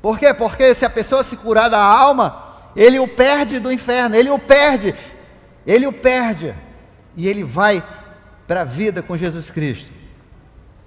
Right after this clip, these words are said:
Agora,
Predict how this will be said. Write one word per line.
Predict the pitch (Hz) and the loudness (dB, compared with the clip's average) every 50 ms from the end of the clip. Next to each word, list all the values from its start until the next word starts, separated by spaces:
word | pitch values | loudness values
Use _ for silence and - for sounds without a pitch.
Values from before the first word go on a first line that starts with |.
| _ _ _ - - _ _ _ _ _ _ _ _ _ _ _ - _ _ _ _ - - - - - - - - _ _ _ _ _ _ _ _ _ _ _ _ _ _ _ _ _ _ _ _ _ _ _ _ _ _ _ _ _ _ _ _ _ _ _ _ _ _ _ _ _ _ _ _ _ _ _ | _ _ _ -20 -20 _ _ _ _ _ _ _ _ _ _ _ -20 _ _ _ _ -20 -20 -20 -20 -20 -20 -20 -20 _ _ _ _ _ _ _ _ _ _ _ _ _ _ _ _ _ _ _ _ _ _ _ _ _ _ _ _ _ _ _ _ _ _ _ _ _ _ _ _ _ _ _ _ _ _ _
Agora, | - 151 160 202 - 202 190 - - - | -12 -10 -8 -8 -6 -8 -8 -10 -14 -20